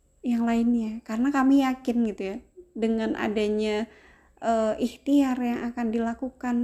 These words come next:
Allah akan memberikan kemudahan. Bersama kesulitan ada kemudahan, namun kami pun tetap berupaya sebaik mungkin. Andai kata apa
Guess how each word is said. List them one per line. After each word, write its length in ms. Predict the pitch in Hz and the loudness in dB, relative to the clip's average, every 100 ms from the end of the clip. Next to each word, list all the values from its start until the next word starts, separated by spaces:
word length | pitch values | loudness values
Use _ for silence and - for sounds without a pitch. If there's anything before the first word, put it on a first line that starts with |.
| 285 | -2
Allah 380 | 247 247 254 247 | 0 0 0 -4
akan 140 | 247 240 | 0 2
memberikan 460 | 233 220 233 247 233 | 2 0 -2 -4 -4
kemudahan. 1040 | 233 226 226 226 233 226 - 226 220 233 - - - - - - | -4 -4 -4 -6 -8 -8 -8 -6 -4 -4 -8 -20 -20 -20 -20 -8
Bersama 480 | 240 240 233 233 233 | -6 -2 0 0 -2
kesulitan 560 | 247 233 233 254 247 | -4 -2 -2 -2 -4
ada 240 | 247 214 220 | -2 -4 -6
kemudahan, 580 | 233 226 214 226 226 240 | -4 -4 -2 -2 2 4
namun 800 | 294 294 247 226 285 226 202 - - - - - | 4 6 4 4 4 4 -2 -12 -20 -20 -20 -18
kami 400 | - 247 233 220 | -4 2 2 2
pun 480 | - 240 240 240 254 | 0 2 4 4 2
tetap 600 | 247 220 - 220 220 - - | -2 -10 -8 -8 -8 -10 -6
berupaya 800 | 208 226 233 214 226 226 226 220 | -4 -2 -2 -4 -4 -2 -2 -4
sebaik 400 | 226 214 220 226 | -4 -2 -2 -2
mungkin. 480 | 214 226 226 226 - | -4 -2 -2 -4 -2
Andai 560 | 262 247 247 269 285 269 | 4 6 6 4 2 0
kata 560 | 226 202 - 254 208 208 - - - - | -6 -10 -6 -4 -4 -6 -18 -20 -20 -10
apa 280 | 214 - | -8 2